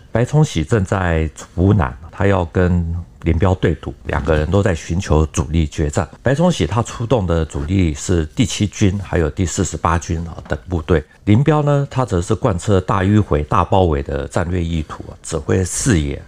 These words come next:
五个军，还有二野的二个兵团啊，总共是五十四万人，分三路向白崇禧的部队进行包围。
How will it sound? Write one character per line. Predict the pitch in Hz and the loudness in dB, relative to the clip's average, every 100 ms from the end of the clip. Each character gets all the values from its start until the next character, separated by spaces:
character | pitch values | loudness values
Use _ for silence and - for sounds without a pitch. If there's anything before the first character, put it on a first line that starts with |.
| - | -4
五 | 80 | -2
个 | 82 | 0
军， | 78 107 95 90 - | 0 2 2 0 -10
还 | - - | -10 -2
有 | 87 73 - | 0 0 -4
二 | - 107 | -2 -2
野 | 73 71 67 - | -2 -8 -12 -10
的 | 71 - - | -10 -10 -4
二 | 110 76 | -2 -2
个 | 78 | -2
兵 | 92 90 | -2 -2
团 | - - | -4 -10
啊， | - - - | -12 -16 -8
总 | 69 | -6
共 | 71 92 | 0 0
是 | 85 87 | 0 -2
五 | 82 - | -2 -4
十 | - | -8
四 | 76 - | -6 -4
万 | 92 95 69 | 0 0 -2
人， | 67 64 - | -10 -14 -4
分 | 107 101 | -2 -2
三 | - 104 104 | -2 -4 -2
路 | 101 | -4
向 | 80 101 76 | -2 -2 -4
白 | 73 82 | -4 -4
崇 | - 92 | -2 -4
禧 | - - | -4 -10
的 | 76 | -10
部 | - 90 | -4 -2
队 | 78 87 76 | 0 0 0
进 | - 92 | -2 -6
行 | 73 71 | -4 -6
包 | 71 80 | 0 0
围。 | 71 | 0